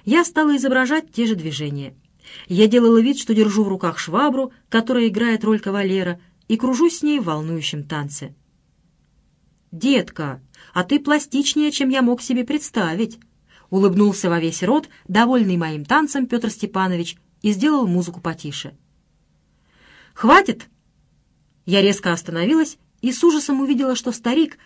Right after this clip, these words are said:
поставил приёмник на пол и поманил меня пальцем к себе.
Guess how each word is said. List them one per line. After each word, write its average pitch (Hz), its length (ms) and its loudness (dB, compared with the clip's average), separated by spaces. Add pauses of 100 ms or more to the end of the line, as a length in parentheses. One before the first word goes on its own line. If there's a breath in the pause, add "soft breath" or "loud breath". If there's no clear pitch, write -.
(140)
поставил 294 420 2
приёмник 220 540 2
на 190 220 0
пол 302 280 0 (280)
и 226 80 0
поманил 220 420 4
меня 277 240 2
пальцем 170 400 -6
к - 60 -16
себе. 147 400 -8